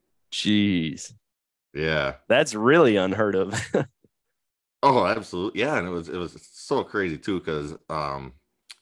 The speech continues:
Speaker 2: that Friday, that whole weekend actually was one of my best friend's bachelor parties, and it was, like, four hours west of here, uh, northern, northern Wisconsin. So, uh, I went out there Friday night, left work, drove out there,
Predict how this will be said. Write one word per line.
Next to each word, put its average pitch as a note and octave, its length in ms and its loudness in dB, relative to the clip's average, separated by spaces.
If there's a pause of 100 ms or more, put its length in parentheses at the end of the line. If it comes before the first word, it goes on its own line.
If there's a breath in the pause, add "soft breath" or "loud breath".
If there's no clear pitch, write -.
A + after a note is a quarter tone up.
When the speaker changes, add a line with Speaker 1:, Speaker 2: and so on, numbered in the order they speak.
(640)
Speaker 2:
that E2 300 -4
Friday, G2 320 2
that F2+ 180 0
whole E2 180 -4
weekend F2 280 -4
actually C#2 280 -8
was C#2+ 100 -4
one D2 120 -8
of C#2 40 -10
my C2 80 -8
best C#2+ 240 -6
friend's B1+ 220 -12
bachelor D2+ 320 -6
parties, B1 560 -8
and D2+ 80 -8
it - 20 -6
was, C2+ 100 -6
like, C2+ 200 -8
four F2+ 260 2
hours D2 300 0
west C2+ 240 -6
of A1 80 -12
here, A#1 240 -12 (460)
uh, C#2 200 -4 (400)
northern, D2+ 640 0
northern D#2+ 300 0
Wisconsin. C2 500 -8 (1000)
So, D#2+ 300 2
uh, C2 320 -2 (1080)
I G2 120 -2
went F#2 160 2
out E2+ 140 -2
there D2+ 260 0
Friday E2+ 400 0
night, F#2+ 340 -2 (560)
left E2+ 220 -2
work, D2 360 -4 (200)
drove D#2 180 -2
out C#2 220 -4
there, D#2 360 -2